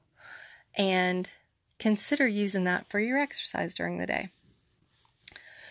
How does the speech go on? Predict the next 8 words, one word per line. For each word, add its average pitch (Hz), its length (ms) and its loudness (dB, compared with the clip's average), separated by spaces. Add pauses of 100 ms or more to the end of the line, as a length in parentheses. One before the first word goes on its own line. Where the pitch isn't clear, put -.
(120)
Some 226 220 6
tips 285 320 6
about 202 220 2
rebounding 180 720 0
are 180 420 2
to 180 340 -2
balance 180 420 2
lightly, 175 560 0